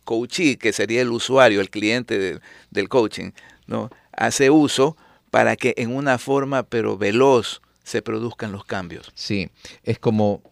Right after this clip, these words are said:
Speaker 2: tomar una inyección y va directo a la vena.
Speaker 1: Así es.
Speaker 2: Perfecto, muy bien.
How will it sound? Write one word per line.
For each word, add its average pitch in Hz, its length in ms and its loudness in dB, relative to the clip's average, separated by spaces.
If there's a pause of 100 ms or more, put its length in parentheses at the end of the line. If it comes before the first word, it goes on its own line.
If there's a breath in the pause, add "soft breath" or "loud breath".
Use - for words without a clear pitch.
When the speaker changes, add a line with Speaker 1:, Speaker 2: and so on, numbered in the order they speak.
(680)
Speaker 2:
tomar 113 300 4
una 123 140 2
inyección 107 540 0
y 104 80 0
va 107 260 0
directo 104 560 -2
a - 20 2
la 90 140 -2
vena. 69 300 -8 (240)
Speaker 1:
Así 101 260 -12
es. 85 140 -8
Speaker 2:
Perfecto, 90 600 2
muy 101 200 0
bien. 87 180 0